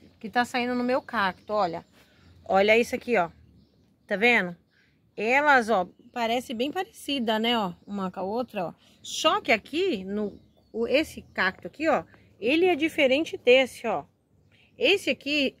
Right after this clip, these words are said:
tem menos listrinha, assim, ao redor, entendeu? E esse aqui, ele tem mais listrinha, não sei,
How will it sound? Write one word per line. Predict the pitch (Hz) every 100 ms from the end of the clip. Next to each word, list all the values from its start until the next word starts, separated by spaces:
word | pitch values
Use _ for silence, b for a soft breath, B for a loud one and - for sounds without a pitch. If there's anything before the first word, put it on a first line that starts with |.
| _ _ -
tem | 311
menos | 302 294 311 330 330 302
listrinha, | 320 339 - 294 294 262
assim, | - 269
ao | 247
redor, | 240 254 226 196 175 _ b b b b
entendeu? | 247 254 269 226 277 -
E | 294 294
esse | 320 392 302
aqui, | - 277 320 -
ele | 240 240
tem | 311 370
mais | 339 262 277
listrinha, | 277 349 - 262 254 233
não | 226 233 262
sei, | - 269 233 277